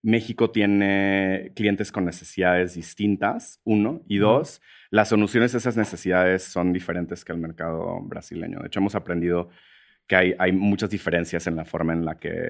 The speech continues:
Speaker 1: eh, los clientes usan un producto, eh, a, a través de mercados.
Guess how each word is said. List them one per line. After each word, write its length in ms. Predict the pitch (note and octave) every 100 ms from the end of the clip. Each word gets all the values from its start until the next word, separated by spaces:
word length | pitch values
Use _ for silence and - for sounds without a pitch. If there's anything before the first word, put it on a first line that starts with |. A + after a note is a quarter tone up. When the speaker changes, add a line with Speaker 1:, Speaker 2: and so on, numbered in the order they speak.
| E2 -
Speaker 1:
eh, 880 | E2+ E2 E2+ - - - - - -
los 200 | F#2 -
clientes 340 | E2+ E2 E2+ F2+
usan 200 | F2 E2+
un 120 | E2
producto, 680 | E2 D#2+ - - E2 D#2+ -
eh, 300 | - D#2+ E2 -
a, 80 | F2 E2 E2
a 40 |
través 220 | F2 E2+
de 60 | F2
mercados. 680 | E2 D#2+ F2+ F2+ E2 -